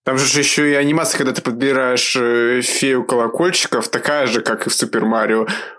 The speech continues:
э, Odyssey. Кстати, об этом. А-, они же взяли, ускорили а-, анимации, плюс сделали возможность, когда ты котик, карабкаться ещё выше, а там, где надо было использовать тачскрин на Wii U,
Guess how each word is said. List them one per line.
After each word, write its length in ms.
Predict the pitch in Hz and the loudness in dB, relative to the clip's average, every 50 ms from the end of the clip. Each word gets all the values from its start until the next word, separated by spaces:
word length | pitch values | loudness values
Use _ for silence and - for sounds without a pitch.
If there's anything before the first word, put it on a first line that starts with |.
| - _ _ - | -20 _ _ 0
э, 20 | |
Odyssey. 800 | 120 117 117 113 113 110 107 - 107 127 120 110 110 - - 110 | 0 2 4 4 4 2 2 2 2 0 2 2 0 0 0 0
Кстати, 400 | - - - - 156 147 - - | -2 0 0 0 0 0 2 2
об 200 | 135 131 123 117 | 2 2 2 2
этом. 340 | 127 113 - - - 202 - - - - - - _ _ _ - | 0 0 0 -2 -2 -4 -4 -8 -10 -12 -14 -16 _ _ _ -4
А-, 60 | 131 | -2
они 340 | 143 95 139 156 147 160 160 | 0 0 2 2 2 2 2
же 120 | 143 123 123 | 2 2 2
взяли, 440 | 120 113 135 156 170 185 156 131 | 2 2 2 2 2 2 2 2
ускорили 720 | 120 104 - 131 127 127 - - - 143 143 127 131 120 117 | 2 2 2 2 2 0 0 0 0 0 2 2 2 2 0
а-, 540 | 120 117 117 76 85 117 120 123 107 - - | 0 0 0 0 0 0 0 0 -2 -2 -2
анимации, 1040 | - 135 127 127 131 127 127 135 160 175 175 - - - - 101 98 85 65 - - _ _ _ _ _ _ | -2 0 0 2 2 2 2 0 0 0 0 0 0 0 0 0 0 -2 -2 -4 -10 _ _ _ _ _ _
плюс 220 | - 139 151 151 143 | -4 -2 0 2 0
сделали 540 | - 110 - - 147 151 143 135 131 131 | 0 -2 0 0 0 0 2 2 2 0
возможность, 760 | 131 120 131 131 120 131 139 139 131 117 123 117 113 - - - 135 135 - | 0 0 0 0 0 0 0 0 0 0 0 -2 -2 -2 -2 -4 -4 -4 -2
когда 220 | - 139 143 143 | -2 0 0 0
ты 100 | 127 127 | 0 0
котик, 480 | 113 - - 175 190 185 - 127 - - | -2 0 0 0 0 0 0 -2 -2 -2
карабкаться 560 | - 127 120 131 131 - 143 120 - - 131 | -2 -2 -2 -2 -2 -2 -2 0 0 2 2
ещё 380 | 123 123 - - - 131 120 120 | 2 2 2 2 2 2 0 0
выше, 580 | 104 120 147 202 220 214 - - - - 262 - - - - - - - | 0 2 2 2 2 2 0 0 0 -2 -2 -4 -8 -14 -14 -16 -8 -4
а 120 | - - | -2 -2
там, 180 | 113 139 147 147 | 0 0 0 0
где 440 | 135 113 135 139 139 135 135 135 135 | 0 2 2 2 2 4 2 2 2
надо 260 | 131 139 139 143 135 | 2 0 0 0 0
было 240 | 131 127 135 139 131 | 0 0 2 2 2
использовать 460 | 127 120 - 147 135 120 127 127 113 | 0 0 0 0 0 0 0 0 0
тачскрин 720 | - 131 120 113 - - - - - - 131 131 135 127 127 | -2 -2 -2 0 0 0 0 -2 -2 -2 0 0 2 2 2
на 100 | 123 123 123 | 2 2 2
Wii 280 | 120 123 123 123 131 | 2 2 4 4 4
U, 180 | 165 190 196 | 4 2 2